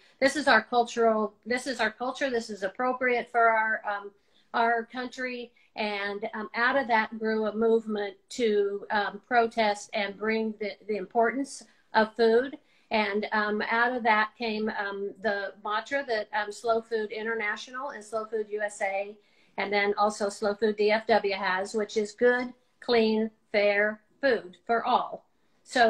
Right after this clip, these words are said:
the good is all the cultural or, uh, um, traditional foods or artisans,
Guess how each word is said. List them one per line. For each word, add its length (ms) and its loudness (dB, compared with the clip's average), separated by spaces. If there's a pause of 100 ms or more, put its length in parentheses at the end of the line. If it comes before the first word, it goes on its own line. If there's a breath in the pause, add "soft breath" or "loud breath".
(120)
the 80 -2
good 480 2
is 300 -4
all 280 -2
the 320 -2
cultural 560 -4
or, 120 0
uh, 160 0 (140)
um, 180 -4 (260 soft breath)
traditional 640 -2
foods 460 -4
or 200 -2
artisans, 840 -2